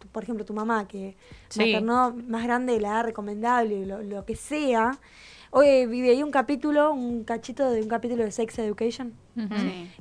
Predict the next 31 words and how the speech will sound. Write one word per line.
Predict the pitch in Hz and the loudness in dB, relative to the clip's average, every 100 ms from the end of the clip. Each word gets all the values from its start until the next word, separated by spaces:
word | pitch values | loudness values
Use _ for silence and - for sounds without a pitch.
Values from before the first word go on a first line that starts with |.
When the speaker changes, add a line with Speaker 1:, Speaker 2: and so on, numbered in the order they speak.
| - | -4
Speaker 1:
que | 220 | 0
bueno, | 233 226 208 | 0 0 -2
justamente | 226 226 240 254 254 269 | -4 -2 0 0 2 4
era | 226 196 | 6 4
el | |
encuentro | 208 202 240 247 | 2 0 0 0
entre | 262 240 226 214 | 0 0 0 0
un | 202 208 220 | -2 -6 -4
obstetra | 220 220 - 247 262 269 277 | -4 -4 -2 -2 0 0 0
y, | 254 247 285 302 | -2 -2 -2 -4
eh, | 220 196 190 190 190 240 | -6 -6 -8 -10 -10 -6
una | 214 208 | -6 -6
persona | 196 208 202 226 | -8 -10 -6 -4
más | 214 202 208 214 214 | -4 -6 -6 -6 0
grande, | 247 247 220 | 2 2 -2
o | |
sea, | - 208 | -8 -10
una, | 208 214 208 233 | -6 -8 -8 -6
una | 254 | -2
mujer | 220 208 254 | -2 -4 -8
sola, | 226 294 294 285 285 359 - - - - - | -2 2 2 4 4 2 -10 -20 -20 -20 -14
y | - 247 226 214 208 | -6 -4 -2 -4 -4
como | 190 208 214 | -4 -4 -2
que | 220 214 - - | -2 -4 -8 -6
el | 226 | -4
obstetra | 220 269 247 220 | -2 -4 -2 -2
mirando | 214 233 285 277 247 269 330 | 0 0 2 0 4 4 4
la | 233 | 2
ecografía | 208 226 226 220 - 294 | 0 2 2 2 0 2
le | 311 | 2
decía | 226 - 233 208 226 | 2 -2 0 0 -2